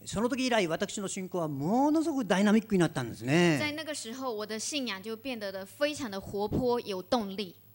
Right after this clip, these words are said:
Speaker 1: ですから、クリスチャンの皆さんにはですね、ぜひこれが神の言葉であるということと、この中の約束は全部実現するってことをですね、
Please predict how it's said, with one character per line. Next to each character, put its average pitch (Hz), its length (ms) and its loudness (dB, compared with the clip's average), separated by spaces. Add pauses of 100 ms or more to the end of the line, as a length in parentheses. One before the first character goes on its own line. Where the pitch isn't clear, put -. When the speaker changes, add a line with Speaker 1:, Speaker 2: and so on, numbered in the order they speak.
Speaker 1:
で 147 80 -4
す - 60 -8
か 170 80 2
ら、 156 180 4
ク 160 120 0
リ 165 40 2
ス - 40 -2
チ 180 80 0
ャ 160 40 0
ン 156 60 -2
の 156 80 0
皆 165 160 0
さ 170 80 0
ん 170 80 2
に 170 60 2
は 156 80 0
で 147 80 -4
す 135 100 -2
ね、 156 300 2
ぜ 190 100 0
ひ 175 320 2
こ 170 80 -6
れ 175 60 -2
が 170 160 0
神 220 240 -4
の 214 100 -2
言 202 180 -4
葉 196 120 -4
で 196 280 -4
あ 220 100 -2
る 226 100 0
と 226 80 -4
い 208 40 2
う 208 40 -4
こ 214 80 -2
と 208 100 -4
と、 226 380 4 (200)
こ - 140 -6
の 190 80 -4
中 190 180 -4
の 151 220 -6 (180)
約 147 380 -4
束 226 220 -4
は 214 240 2 (340)
全 202 300 2
部 285 80 4
実 247 200 -6
現 240 160 0
す 233 80 -6
る 214 100 2
っ - 20 -4
て 196 100 -6
こ 185 100 2
と 185 100 0
を 180 60 2
で 165 60 -2
す 156 80 -4
ね、 160 420 -2